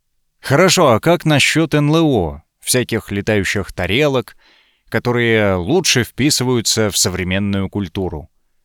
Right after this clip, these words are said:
А вот тут ты ошибаешься, господин Монро.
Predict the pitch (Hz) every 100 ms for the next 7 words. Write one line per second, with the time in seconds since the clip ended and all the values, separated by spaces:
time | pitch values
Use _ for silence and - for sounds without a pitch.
0 | _ _ _ _ _ - 190 208 175 -
1 | 220 160 _ 180 190 - 185 - 156 104
2 | 95 87 - 101 92 - 117 113 - 120
3 | 104 104 104 104 104 98 85